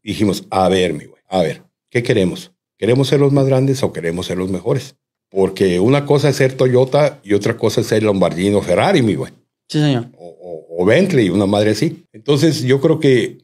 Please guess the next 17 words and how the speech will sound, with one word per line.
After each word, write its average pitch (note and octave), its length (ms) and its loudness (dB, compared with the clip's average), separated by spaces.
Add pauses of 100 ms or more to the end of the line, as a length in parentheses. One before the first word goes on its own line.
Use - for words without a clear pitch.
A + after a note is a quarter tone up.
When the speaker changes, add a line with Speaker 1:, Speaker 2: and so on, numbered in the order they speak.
(140)
Speaker 1:
tenemos C3 320 0
que B2+ 100 0
concentrarnos. A2+ 800 -4 (240)
No B2 180 -2
queremos, B2 380 0
yo B2 140 2
ya B2+ 140 2
no B2+ 120 -2
quiero A#2+ 240 -2
ser A2+ 180 -4
el A2 80 0
más A2+ 180 0
grande A2 280 0
porque - 260 -12
es - 140 -10
una G#2 120 -2
locura. F2 400 -8